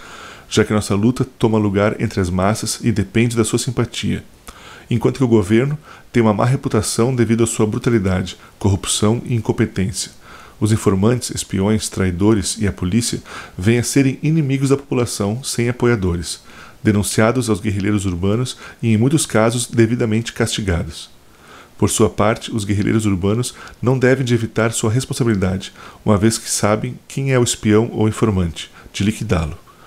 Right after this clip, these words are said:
Esse é o método correto, aprovado pela população e minimiza consideravelmente a incidência de infiltração ou espionagem inimiga. Para o completo êxito na batalha contra os espiões, é essencial a organização de um serviço de contra-espionagem ou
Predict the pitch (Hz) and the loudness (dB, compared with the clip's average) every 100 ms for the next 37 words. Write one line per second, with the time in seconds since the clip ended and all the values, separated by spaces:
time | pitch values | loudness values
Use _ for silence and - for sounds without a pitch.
0 | - - - 123 123 - - 113 104 110 | -20 -14 0 0 2 -6 -4 -2 2 2
1 | 110 107 113 98 92 - - - 95 104 | 0 0 0 0 -2 -4 -14 -8 -4 0
2 | 92 101 110 107 101 101 104 101 - 104 | 4 2 2 -4 -4 -2 -2 0 0 0
3 | 147 - - - - 110 123 135 139 139 | 0 -10 -20 -8 0 2 4 4 4 2
4 | 135 151 147 143 120 104 110 127 110 120 | 0 0 4 4 4 2 0 -2 -2 -2
5 | 127 113 104 117 127 110 110 113 101 95 | 0 0 2 2 0 0 -2 0 0 0
6 | - 107 131 - - - - 117 135 - | 0 0 0 -10 -20 -6 2 4 2 -2
7 | - 117 107 107 107 107 95 87 85 _ | 0 2 4 4 2 0 -2 -4 -8 _
8 | _ - 117 110 107 127 131 113 120 135 | _ 0 2 2 0 2 0 2 4 4
9 | 101 101 95 92 104 107 101 98 92 92 | 2 0 0 0 2 2 2 -2 -4 -6
10 | - 98 98 120 - - - _ - 110 | -4 -2 0 -2 -6 -14 -20 _ 0 0
11 | - 131 - 110 123 127 113 120 135 117 | 2 -2 2 4 4 4 2 2 0 0
12 | 110 - 120 120 117 - 107 98 123 113 | 0 -2 -2 -2 -2 2 2 2 0 0
13 | 101 - 151 151 - 135 113 92 85 80 | -4 0 0 0 -4 -2 2 0 0 -4
14 | - - - - 113 | -10 -20 -6 2 2